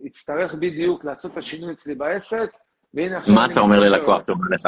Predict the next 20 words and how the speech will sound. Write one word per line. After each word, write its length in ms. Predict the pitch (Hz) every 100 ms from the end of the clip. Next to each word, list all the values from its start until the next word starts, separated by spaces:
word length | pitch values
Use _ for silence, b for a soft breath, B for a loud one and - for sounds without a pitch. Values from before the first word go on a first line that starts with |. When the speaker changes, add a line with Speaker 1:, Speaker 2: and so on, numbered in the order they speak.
| 87
Speaker 2:
"מי 120 | 113
פותח 320 | - 208 185 -
מיילים 340 | 196 180 156
היום?" 160 | 110 143
Speaker 1:
והוא, 140 | 151 151 - - - _ _ _ - _ - - - _ - - - - - - - - _ _ _ _ _ _ _ _ _ _ _ _ _ _ -
כמו 220 | 165 196
כל 180 | 196 185
דבר 280 | 170 170 156
בחיים, 680 | 143 139 143 165 160 139
בשיווק, 440 | 120 131 127 147 -
כשמדברים 400 | 135 127 151 147
על 80 |
שיווק, 340 | 123 131 147 156
יש 160 | 147
לנו 160 | 156 139
משפך. 400 | 127 - 139 117 - - -
נכון, 300 | 147 214 202
לא 80 | 202
כולם 220 | 208 185
פותחים. 460 | 151 156 - 131